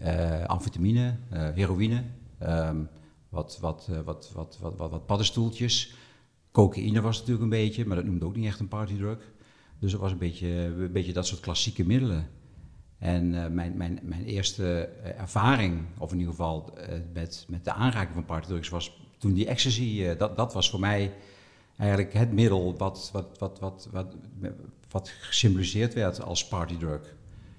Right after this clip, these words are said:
En dat is gewoon e-, eind jaren tachtig, eh, kwam dat opeens, eh, ja, plotseling, eh, pardoes zomaar, eh, de stad binnen. En, eh, niet, niet alleen in Amsterdam, maar ook in Utrecht en, eh,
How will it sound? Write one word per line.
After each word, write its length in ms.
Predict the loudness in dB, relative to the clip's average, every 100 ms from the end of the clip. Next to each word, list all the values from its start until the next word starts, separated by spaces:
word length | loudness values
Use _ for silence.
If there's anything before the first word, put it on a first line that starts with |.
| -20 -8
En 140 | -6
dat 160 | -4 0
is 120 | 0
gewoon 240 | 0 -4
e-, 40 | -2
eind 360 | -4 -4 -4
jaren 220 | -4 -4 -6
tachtig, 460 | -8 -8 -12 -8
eh, 80 | -6 -6 -4
kwam 180 | -6 -6
dat 180 | -6 -6
opeens, 420 | -4 -4 -4 -4
eh, 100 | -4 -6 -8 -10 -12 -20 -20 -20 -20 _
ja, 420 | -2 0 2 -2 -6 -4
plotseling, 680 | 0 2 2 0 0 0
eh, 80 | -2 -4 -2
pardoes 500 | 0 0 0 0 0
zomaar, 680 | 0 0 0 -2 -4 -10 -12
eh, 80 | -6 -4 -4 -6 -8
de 80 | -4
stad 260 | -2 -2 -2
binnen. 380 | -2 -2 -4 -6 -8
En, 240 | -8 -6
eh, 180 | -6 -4
niet, 340 | -2 -2 -4 -6
niet 160 | -2
alleen 280 | -2 -2 -2
in 100 | -2
Amsterdam, 300 | -2 -2 -2
maar 100 | -2
ook 80 | -2
in 100 | -2
Utrecht 380 | -2 -2 -2 -4
en, 220 | -4 -4
eh, 120 | -6